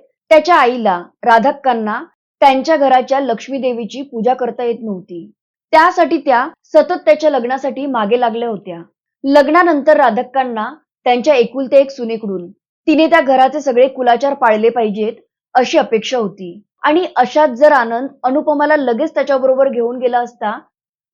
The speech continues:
तर त्याच्या आईचे मन दुखावले असते. त्यामुळे अनुपमाला पाच सहा महिन्यांनी इथून घेऊन जावे, असा त्याने विचार केला.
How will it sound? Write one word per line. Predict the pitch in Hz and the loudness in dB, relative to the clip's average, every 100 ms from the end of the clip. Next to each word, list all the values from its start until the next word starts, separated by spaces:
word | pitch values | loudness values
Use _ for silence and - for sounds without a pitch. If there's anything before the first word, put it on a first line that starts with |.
| 330 | -2
तर | 339 | 2
त्याच्या | 302 285 277 | 2 2 2
आईचे | 233 247 285 | 2 0 -2
मन | 294 233 233 233 | -2 -2 -4 -6
दुखावले | 226 214 208 208 | -6 -6 -6 -6
असते. | 185 _ 170 196 _ _ _ _ | -8 _ -20 -20 _ _ _ _
त्यामुळे | 339 349 359 370 | 2 4 4 2
अनुपमाला | 269 285 302 285 269 226 254 302 - | 2 0 0 0 0 0 -2 -6 -2
पाच | 262 254 | -2 -2
सहा | 339 349 | -2 -2
महिन्यांनी | 294 269 285 254 285 | -2 -6 -8 -8 -10
इथून | - 202 294 269 | -12 -12 -10 -6
घेऊन | 226 226 240 | -6 -6 -6
जावे, | 208 180 175 196 _ _ _ _ _ | -6 -6 -12 -16 _ _ _ _ _
असा | 262 - 302 | -2 0 0
त्याने | 269 285 | 0 -2
विचार | 247 220 202 | -4 -4 -4
केला. | 202 185 175 | -6 -12 -12